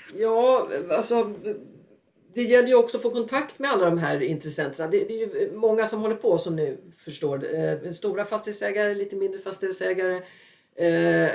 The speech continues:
andra som är verksamma i området. Och, och vi vill ju, högskolan vill ju vara med med forskning och utbildning kring det här. Och, och, eh, s-, som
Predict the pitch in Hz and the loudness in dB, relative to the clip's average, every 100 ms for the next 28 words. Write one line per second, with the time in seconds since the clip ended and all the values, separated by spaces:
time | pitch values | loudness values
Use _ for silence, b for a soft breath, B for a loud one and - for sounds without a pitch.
0 | - - 196 175 180 175 190 180 175 170 | -2 -2 0 0 0 2 2 2 2 0
1 | - 165 165 160 143 135 135 156 208 208 | 0 2 2 2 0 0 0 0 0 2
2 | - 202 185 214 208 254 247 240 - 220 | 0 0 0 -4 -4 -4 0 2 2 0
3 | 202 202 240 247 262 254 226 214 196 185 | -2 -4 -4 -4 -4 -4 -2 -2 0 -2
4 | 180 175 180 - 185 175 180 214 262 277 | -4 -4 -8 -4 -4 -4 -4 -6 -6 -10
5 | 240 220 208 170 147 147 180 - 175 170 | -4 -2 -2 -4 -4 -2 -4 -4 -8 -6
6 | - 190 185 B B - - - 247 | -2 0 -2 B B -20 -10 -2 -2